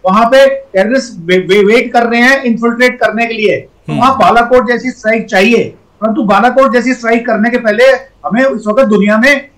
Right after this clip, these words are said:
Speaker 1: geopolitical level की situation क्या है, किस, कहां पे क्या equation है, वो देखने की बहुत जरूरत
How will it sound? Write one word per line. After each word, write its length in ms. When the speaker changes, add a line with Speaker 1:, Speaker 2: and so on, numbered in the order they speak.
Speaker 1:
geopolitical 640
level 200
की 100
situation 500
क्या 240
है, 360
किस, 140
कहां 240
पे 80
क्या 200
equation 480
है, 240
वो 80
देखने 340
की 120
बहुत 260
जरूरत 260